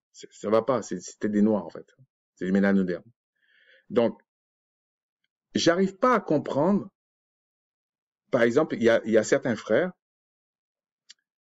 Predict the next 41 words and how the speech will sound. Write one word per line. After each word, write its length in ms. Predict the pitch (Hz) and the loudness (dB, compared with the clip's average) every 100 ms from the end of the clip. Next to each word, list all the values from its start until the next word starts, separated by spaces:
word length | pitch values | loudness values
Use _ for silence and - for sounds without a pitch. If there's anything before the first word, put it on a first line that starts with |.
| _ | _
et 60 | 113 | 0
vous 200 | 113 135 | 2 2
allez 120 | 143 | 2
voir 300 | 139 160 175 | 2 0 0
que 260 | 110 101 90 | 2 2 2
ça, 220 | - - - | -4 -10 -8
ça 200 | - 107 | -2 0
a 60 | |
un 80 | 110 | 0
sens 340 | 110 156 156 | 0 -2 -2
de 80 | 101 | -2
ce 120 | 98 | -4
que 80 | - | -4
je 100 | 98 | -6
suis 140 | - - | -6 -2
en 100 | 101 | -2
train 140 | 104 | 0
de 60 | 95 | 0
raconter. 420 | 92 95 92 90 | 0 -2 -4 -4
C'est 160 | - 127 | -2 0
toujours 260 | 190 190 | 2 4
la 120 | 185 | 4
même 180 | 117 107 | 4 0
chose. 240 | 202 98 92 | 0 -2 -2
Pourquoi 240 | 147 170 160 | -4 -2 -2
Christ 240 | 123 - | -4 -2
est 60 | 98 | -2
venu, 260 | 92 87 | -2 -4
en 60 | 82 | -10
fait ? 140 | - _ _ _ _ _ _ _ _ _ _ _ _ | -16 _ _ _ _ _ _ _ _ _ _ _ _
Quand 140 | - 226 | 0 4
vous 140 | 202 | 4
voyez, 580 | 151 143 135 160 202 - _ _ _ _ _ _ _ - | 4 4 4 2 0 -4 _ _ _ _ _ _ _ -10
euh, 300 | 95 92 85 - - | -4 -4 -4 -8 -4
euh, 200 | 92 85 | -2 0
il 80 | 104 | 2
y 60 | |
en 60 | 117 | 2
a 80 | 135 | 2
certains, 560 | 139 113 - 151 180 95 | 0 -2 -2 -2 -2 0
euh, 560 | 87 90 87 85 80 | 0 0 -2 -6 -10